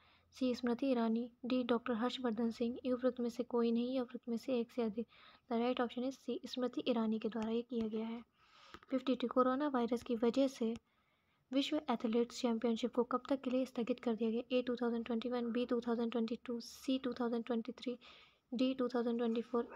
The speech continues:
ई, उपरोक्त में से कोई नहीं है, एक से अधिक। The right option is B, टू थाउजेंड ट्वेंटी टू। किस पोर्ट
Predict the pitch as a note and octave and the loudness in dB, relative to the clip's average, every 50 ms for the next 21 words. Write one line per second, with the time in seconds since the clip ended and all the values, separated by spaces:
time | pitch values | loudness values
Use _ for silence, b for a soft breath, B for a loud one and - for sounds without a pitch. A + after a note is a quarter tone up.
0 | - C4 C4 B3+ - B3+ A#3+ - A#3+ A#3+ A3+ - B3 A#3+ - A#3 A#3 A#3 A#3+ B3 | -2 0 0 0 0 0 -2 0 -2 -2 0 0 -2 0 2 2 2 2 0 0
1 | A#3+ A#3 A3 A3 - - A#3 A3+ A#3+ A#3 A#3+ A3+ A3 A3+ A#3 A3+ B3 A#3 A3 B3 | 0 0 0 0 0 0 0 0 0 0 0 0 0 0 0 0 -2 -6 -6 -6
2 | B3+ D4 C#4+ - _ - A3 G#3+ - b b b b b b b b b - B3+ | -6 -6 -6 -8 _ -6 -6 -6 -6 b b b b b b b b b -2 -2
3 | A#3+ A#3+ A#3 A3 A3 A#3+ C4+ D#4 D#4 - B3+ A#3 A3+ A3 A3 A3 - A#3+ A#3 A3+ | -2 0 2 0 2 2 0 -2 -4 -2 0 0 2 2 0 0 0 -2 -6 -6
4 | A3 _ _ _ _ _ _ _ _ _ _ _ _ _ _ _ _ _ _ _ | -8 _ _ _ _ _ _ _ _ _ _ _ _ _ _ _ _ _ _ _
5 | _ _ _ _ _ _ _ _ _ _ _ _ _ _ _ _ _ _ _ _ | _ _ _ _ _ _ _ _ _ _ _ _ _ _ _ _ _ _ _ _
6 | _ _ _ _ _ _ _ _ _ _ _ _ _ _ _ _ _ _ _ _ | _ _ _ _ _ _ _ _ _ _ _ _ _ _ _ _ _ _ _ _
7 | _ _ _ _ _ _ _ _ _ _ _ _ _ _ - B B B B B | _ _ _ _ _ _ _ _ _ _ _ _ _ _ -20 B B B B B
8 | B B B B B - D4+ D4 D4+ - - B3 A#3+ B3 B3 B3 | B B B B B 0 0 0 0 2 4 6 6 6 6 4